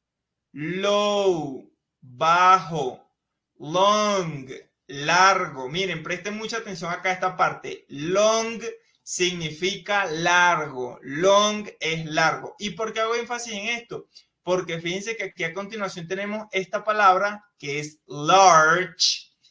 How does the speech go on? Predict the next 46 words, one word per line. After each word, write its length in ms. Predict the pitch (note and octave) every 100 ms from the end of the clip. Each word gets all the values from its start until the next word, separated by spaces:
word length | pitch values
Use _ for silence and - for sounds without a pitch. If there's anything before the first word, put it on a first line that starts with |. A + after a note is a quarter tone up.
| _
Se 140 | - C#3
escribe 440 | - D3 C#3+ D#3+
large, 640 | D#3 D#3 F3 E3 C#3+ C3+ C3
¿verdad? 240 | C#3 G3+
Entonces 260 | G3+ E3+ G#3
nosotros 360 | A3 E3+ G3
la 100 | A3+
vemos 320 | A3+ A3 B3 B3 _ _
y 120 | E3
podríamos 520 | E3+ D3+ C3+ C3+ D#3 F3+
decir, 380 | D#3+ D3+ D3+ D#3
"Ah, 180 | G3+ A#3
eso 140 | G#3+
significa 540 | A3+ G#3 E3+ D3+ E3
largo". 600 | E3+ F#3 E3+ B2+ B2 - _ _ _ _
No. 520 | - D3 E3+ B2 - _ _ _ _ _ _ - -
Esto 280 | D3 D3 F3+
es 40 | G#3
lo 100 | G#3+
que 120 | F#3
se 120 | F3
conoce 360 | C#3+ D#3 F3+ G3+
como 260 | G3 D3
un 220 | C#3+ D3
falso 520 | - F3 E3 E3 F#3+ -
cognado 640 | C#3+ - D3 E3+ C#3 A#2+
o 180 | - C#3
un 160 | C3+
falso 460 | - D#3 D3+ G#3 C#3+
amigo, 320 | D3+ C3+ A#2
¿cierto? 520 | - E4+ F#4+ - - _ _ _ _ -
Que 120 | D#3
es 80 | D#3
una 280 | F#3 G#3+ G#3
palabra 600 | G#3+ G#3+ F#3 G3 G3 -
que 240 | D3+ -
co-, 260 | D3+ D3 -
como 260 | D3+ D3
es 120 | D3
muy 180 | E3+ F#3+
similar 380 | G3+ G#3 G3 F#3
a 120 | F#3+
la 80 | G3+
nuestra, 340 | G#3 G#3 G#3
entonces 420 | F#3+ F3 D3 E3+ F3
le, 340 | D#3+ E3